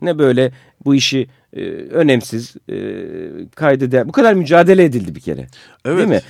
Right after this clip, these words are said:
Speaker 1: Yani hatırla, annenin öyküsü bile bunda, e, inanılmaz bir katkı. Yani orada söylediği söz üç sene önce, ben de oradaydım, Ülkeler Birliği'ndeydik.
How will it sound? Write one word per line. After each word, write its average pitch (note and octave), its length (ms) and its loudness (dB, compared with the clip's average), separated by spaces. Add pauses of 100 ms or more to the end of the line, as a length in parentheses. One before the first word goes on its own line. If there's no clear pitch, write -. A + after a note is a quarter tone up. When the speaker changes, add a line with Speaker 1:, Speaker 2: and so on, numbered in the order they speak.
(140)
Speaker 1:
Yani E3 200 2
hatırla, F#3 360 0
annenin G3+ 420 2
öyküsü F#3 480 0
bile F3 260 -2 (200)
bunda, D3 440 -4 (300)
e, A#2 300 -6
inanılmaz C#3+ 440 -2
bir A#2 40 -10
katkı. - 360 -6
Yani A2 200 -2
orada C3 340 -2
söylediği B2 520 -6
söz G2 320 -8
üç F#2 140 -14
sene G2 240 -6
önce, F#2+ 160 -8
ben D#3 200 -2
de A#2 40 -4
oradaydım, F2 400 -8
Ülkeler G#2+ 520 -8
Birliği'ndeydik. E2+ 580 -14